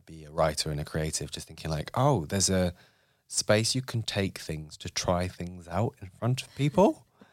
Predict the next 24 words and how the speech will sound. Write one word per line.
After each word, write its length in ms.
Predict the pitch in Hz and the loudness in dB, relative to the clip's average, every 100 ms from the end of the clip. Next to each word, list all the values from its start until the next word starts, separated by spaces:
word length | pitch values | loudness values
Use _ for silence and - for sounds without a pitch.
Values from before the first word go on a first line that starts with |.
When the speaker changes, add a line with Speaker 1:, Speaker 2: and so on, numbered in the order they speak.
| - - - | -10 -10 0
Speaker 1:
And, 280 | 117 113 117 | 4 6 6
like, 460 | 107 110 - - 90 | 6 4 2 -10 -4
there 160 | 107 | 2
will 100 | 104 | 4
be 160 | 101 107 | 4 4
an 120 | 107 | 4
audience 420 | 110 131 139 - | 4 4 2 0
for 220 | - 143 160 | 2 2 2
it, 80 | |
and, 100 | 104 | 2
you 80 | 95 | 2
know, 100 | 90 | 2
there 220 | 87 90 87 | 2 2 0
are, 60 | - | -4
you 80 | 87 | -12
know, 140 | 82 | -12
there 120 | 82 87 | -8 2
are 60 | |
other 140 | 101 98 | 4 4
creatives 560 | - 95 95 95 87 | 2 0 2 0 0
who 100 | - | 0
help 220 | 80 95 | 0 -2
you 80 | 80 | -2
to 160 | - | -6